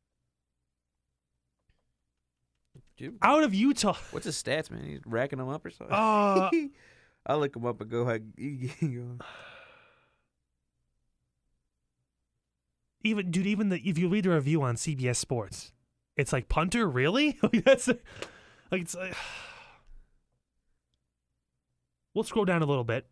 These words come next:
Speaker 1: Hey, you wanna hear something crazy?
Speaker 2: What? What? What do you, what, what, what? What's crazier than two punters and ki-, two kickers being taken in rounds four and five in the N F L draft?
Speaker 1: Four and five, right? That's concerning?
Speaker 2: Yes.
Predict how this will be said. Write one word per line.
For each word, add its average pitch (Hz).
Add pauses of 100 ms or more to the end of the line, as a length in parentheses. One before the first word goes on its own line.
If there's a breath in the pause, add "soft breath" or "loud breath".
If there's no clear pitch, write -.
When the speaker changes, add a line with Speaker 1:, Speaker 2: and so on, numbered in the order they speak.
Speaker 1:
Hey, 131
you 127
wanna 123
hear 123
something 110
crazy? 113 (300)
Speaker 2:
What? 123 (720)
What? 139
What 143
do 160
you, 151
what, 143
what, 120
what? 117
What's 190
crazier 185
than 147
two 185
punters 160
and 139
ki-, 180
two 180
kickers 160
being 139
taken 165
in 131
rounds 139
four 151
and 139
five 131
in 117
the 123
N 120
F 117
L 113
draft? 113
Speaker 1:
Four 147
and 131
five, 117
right? 113
That's 104
concerning? 117
Speaker 2:
Yes. -